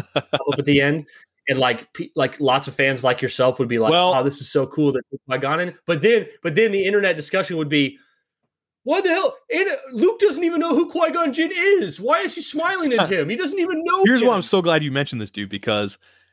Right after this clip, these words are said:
Speaker 1: in that book, like I said, and I could be misinterpreting it because I only read a quick T L D R. There is that part where Anakin supposedly fades, like, as he's talking to Luke. I think he, he either finishes what he's saying in phase or just fades mid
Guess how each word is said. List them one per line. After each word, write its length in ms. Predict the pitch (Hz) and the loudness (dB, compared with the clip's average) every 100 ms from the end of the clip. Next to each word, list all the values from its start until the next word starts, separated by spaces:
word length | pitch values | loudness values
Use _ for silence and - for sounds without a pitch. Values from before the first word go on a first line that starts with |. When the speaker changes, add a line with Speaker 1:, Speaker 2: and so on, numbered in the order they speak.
| _ _ _ - | _ _ _ -2
Speaker 1:
in 160 | 147 175 | 0 2
that 320 | 160 127 - | 0 -2 0
book, 420 | 165 135 - - _ - | 2 0 -4 -20 _ -6
like 140 | 113 | -4
I 40 | |
said, 340 | 113 143 110 90 _ - | -2 0 0 -2 _ -4
and 140 | 160 | 0
I 100 | 175 | 0
could 240 | 208 226 170 | 0 -2 -2
be 100 | 160 | -4
misinterpreting 1080 | 127 127 147 165 135 110 131 120 92 90 | -2 0 2 2 -2 -4 -2 -2 -4 -6
it 160 | 90 87 - | -8 -12 -12
because 220 | 113 117 | -4 0
I 120 | 120 | 2
only 200 | 151 147 | 2 2
read 180 | 120 110 | 2 0
a 40 | |
quick 240 | 98 117 - | 0 -4 -4
T 140 | - | -2
L 100 | 104 | 0
D 140 | 92 87 | 0 -2
R. 280 | 82 57 _ - - _ - | -2 -4 _ -20 -20 _ -2
There 180 | 120 123 | 0 2
is 60 | 110 | 2
that 200 | 107 - | 0 0
part 380 | 127 107 95 _ _ - | 0 0 -2 _ _ -6
where 100 | 107 | -4
Anakin 460 | 110 117 110 107 95 | -2 -2 -2 -4 -6
supposedly 380 | - 110 95 | -2 -2 -2
fades, 640 | 87 - 107 92 82 - - _ _ _ - | -8 -4 -2 -2 -6 -12 -16 _ _ _ -6
like, 140 | 98 113 | -4 0
as 220 | 113 - | -2 -2
he's 120 | - | -6
talking 360 | - 110 - 95 | -4 -4 -4 -8
to 100 | 92 | -8
Luke. 340 | 92 69 _ _ - | -8 -10 _ _ -14
I 120 | 78 | -4
think 160 | 131 | -2
he, 140 | 120 101 | 0 -2
he 220 | 80 117 | 0 0
either 160 | 120 104 | 0 -2
finishes 380 | 143 135 120 | -2 -2 -2
what 80 | 120 | 0
he's 140 | 117 - | -2 0
saying 140 | 120 | -2
in 60 | 117 | 0
phase 300 | 117 113 101 | 0 0 -2
or 60 | |
just 180 | 95 - | -6 -8
fades 320 | - 98 92 | -4 -4 -4
mid 220 | 95 95 | -4 -6